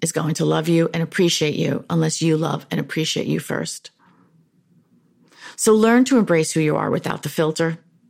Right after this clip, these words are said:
Yes, that's right, without the filter. Learn to like you. Maybe even laugh at yourself, even when you make mistakes, because <laughs> trust me, you're gonna make plenty of them.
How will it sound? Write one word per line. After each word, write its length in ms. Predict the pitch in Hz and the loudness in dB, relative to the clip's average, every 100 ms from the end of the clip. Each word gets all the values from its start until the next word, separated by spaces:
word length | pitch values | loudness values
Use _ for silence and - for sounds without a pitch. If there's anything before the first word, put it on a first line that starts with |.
| _ _ _ - | _ _ _ -6
Yes, 260 | 180 170 | -4 -4
that's 260 | - 165 - | -4 -8 -4
right, 260 | 170 170 170 | -2 -2 -2
without 340 | 175 - 165 | -4 -4 -6
the 60 | 165 | -6
filter. 480 | - 156 170 170 151 _ _ _ - - - - | -4 -4 -4 -6 -8 _ _ _ -20 -20 -20 -12
Learn 300 | - 190 196 | -2 2 2
to 100 | 196 | 2
like 300 | 202 185 185 | 4 2 2
you. 240 | 170 156 160 _ _ - - | 0 -2 -4 _ _ -20 -2
Maybe 340 | 226 269 330 | 2 4 2
even 260 | 285 269 240 | 2 4 4
laugh 360 | 170 160 180 190 | 4 2 0 -2
at 160 | 160 | 0
yourself, 580 | 170 - 160 151 147 - - - - - - - - - | 0 0 0 -2 -6 -18 -20 -20 -18 -18 -18 -20 -8 2
even 300 | 277 302 277 | 4 6 6
when 120 | 247 | 6
you 120 | 220 | 6
make 200 | 190 180 | 4 2
mistakes, 640 | 165 165 - 156 - - - - | 0 0 -2 -4 -6 -8 -10 -6
because 360 | 208 233 214 - _ _ _ | -2 0 0 -4 _ _ _
<laughs> 460 | 208 - - - 226 | -8 -8 -14 -6 -4
trust 320 | - - - | -2 -4 0
me, 80 | 190 | 0
you're 80 | 190 | 2
gonna 180 | 240 214 | 2 2
make 200 | 190 185 | 0 -2
plenty 340 | 175 175 202 | -2 0 2
of 160 | 202 202 | 2 2
them. 260 | 220 226 | 0 0